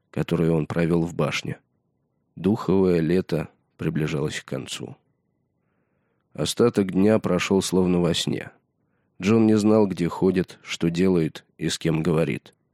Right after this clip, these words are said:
Призрак все время был рядом, он это помнил.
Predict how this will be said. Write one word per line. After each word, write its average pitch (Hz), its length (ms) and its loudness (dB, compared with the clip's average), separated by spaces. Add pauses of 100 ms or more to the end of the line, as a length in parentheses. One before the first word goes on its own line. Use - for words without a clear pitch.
(520)
Призрак 95 480 2
все - 200 0
время 92 300 2
был 92 220 2
рядом, 85 440 0 (420)
он 85 180 0
это 82 160 -2
помнил. 78 480 -4